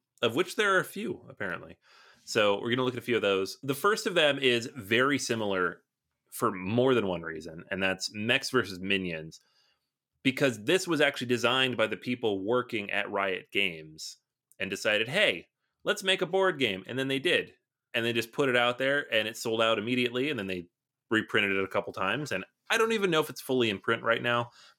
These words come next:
but you can find copies for pretty close to what it normally cost. Um, they printed a lot,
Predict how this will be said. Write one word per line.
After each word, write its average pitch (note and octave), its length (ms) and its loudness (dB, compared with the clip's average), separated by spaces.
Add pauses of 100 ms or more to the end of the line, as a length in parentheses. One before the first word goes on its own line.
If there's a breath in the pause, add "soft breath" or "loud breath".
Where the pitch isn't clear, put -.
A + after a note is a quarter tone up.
(140)
but D3 120 0
you D3+ 140 0
can C#3 300 0
find A#2 260 0
copies F#2+ 540 0
for E2+ 440 -2 (160)
pretty B2+ 200 2
close E2+ 300 -2
to - 80 -12
what E2 120 -6
it E2 100 -12
normally E2+ 320 -10
cost. F2 500 -8 (440)
Um, E2+ 240 -6
they A#2 140 4
printed G2+ 460 0 (280)
a G2 100 4
lot, F2 400 -2